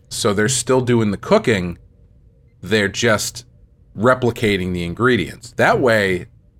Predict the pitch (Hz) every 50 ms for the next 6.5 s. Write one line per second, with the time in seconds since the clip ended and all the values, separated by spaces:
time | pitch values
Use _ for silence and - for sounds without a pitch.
0 | - - 107 113 - 123 110 - - 131 117 110 101 98 92 - - 113 104 98
1 | 95 92 92 87 87 85 82 82 80 76 - - 85 82 80 80 80 80 - -
2 | 110 104 - 98 92 87 - 85 78 - 85 76 71 - - - 117 107 - -
3 | - - - - - - _ 110 113 123 117 123 139 139 139 135 - 117 101 95
4 | 98 113 131 131 123 110 117 123 127 131 131 131 135 135 127 - - - _ _
5 | _ - - - 101 107 107 104 98 95 - - 107 104 104 98 95 90 - -
6 | - 98 92 87 87 85 85 82 80 78